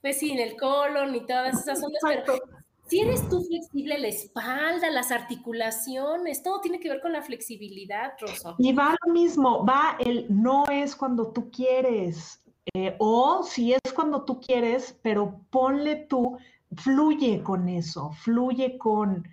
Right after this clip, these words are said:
Speaker 2: ¿no? No quieras, este, que, que, no sé,
Speaker 1: Imponerte.
Speaker 2: imponerte, exacto, fluye con, no le tengas miedo, ¿no? Déjalo ser, a todo y a todos, ¿eh? A, eh, tiene una connotación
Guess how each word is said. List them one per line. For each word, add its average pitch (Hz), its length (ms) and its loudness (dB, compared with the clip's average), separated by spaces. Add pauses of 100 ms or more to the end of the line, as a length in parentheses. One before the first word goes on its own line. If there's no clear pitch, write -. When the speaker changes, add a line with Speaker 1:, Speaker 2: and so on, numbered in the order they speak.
(320)
Speaker 2:
¿no? 214 240 0
No 240 280 2
quieras, 247 500 0
este, 180 640 -4 (300)
que, 196 280 -4
que, 262 120 -8
no 302 300 2
sé, 285 160 0
Speaker 1:
Imponerte. 226 360 -2 (120)
Speaker 2:
imponerte, 240 920 4
exacto, 226 540 -2
fluye 254 680 -2
con, 233 340 2 (300)
no 220 140 4
le 247 120 4
tengas 226 460 2
miedo, 220 640 2 (320)
¿no? 240 240 2
Déjalo 226 480 2
ser, 220 580 0 (220)
a 190 280 -2
todo 302 320 4
y 294 100 4
a - 140 -2
todos, 220 500 0
¿eh? 226 260 -6
A, - 240 -10
eh, 175 480 -10
tiene 233 180 -4
una 262 220 -6
connotación 190 920 -4